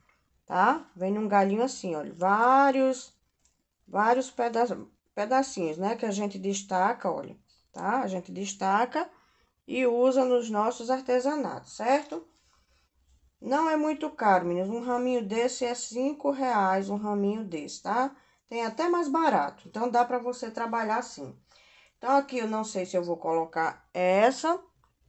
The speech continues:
ou se eu coloque essa. Essa daqui, pronto. Eu já escolhi essa daqui.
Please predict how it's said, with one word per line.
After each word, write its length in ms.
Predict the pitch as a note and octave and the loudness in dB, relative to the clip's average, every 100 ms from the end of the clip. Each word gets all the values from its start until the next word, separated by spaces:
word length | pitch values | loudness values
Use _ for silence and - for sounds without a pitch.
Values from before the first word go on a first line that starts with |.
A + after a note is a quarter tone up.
| _ _ _ _ _ _ _ _ _ | _ _ _ _ _ _ _ _ _
ou 240 | A3+ B3 | 0 2
se 160 | C#4 - | 2 2
eu 140 | B3+ | 2
coloque 680 | B3+ A3+ G#3 G#3 A#3+ B3 A#3 | 2 2 4 4 2 0 -2
essa. 540 | F3+ D#3 - - - - _ _ _ _ _ _ _ _ - _ - | -2 -2 -6 -12 -20 -20 _ _ _ _ _ _ _ _ -20 _ -6
Essa 320 | F#3+ G3+ - | -6 -6 -4
daqui, 440 | G3+ G3 - - _ _ | -4 -4 -10 -20 _ _
pronto. 280 | D3 C3+ - _ _ | -10 -10 -12 _ _
Eu 180 | D#3+ E3+ | -8 -8
já 200 | F3 F#3+ | -2 -2
escolhi 800 | G3 - F#3 F#3+ F#3+ G#3 C4 D4 | -2 -6 -6 -4 -4 -4 -4 0
essa 380 | A3 A3 C4+ - | 2 0 -2 -8
daqui. 1000 | B3 B3 - - G#3 F#3+ E3+ D3+ C#3+ | -6 -6 -8 -8 -4 -2 -2 -4 -8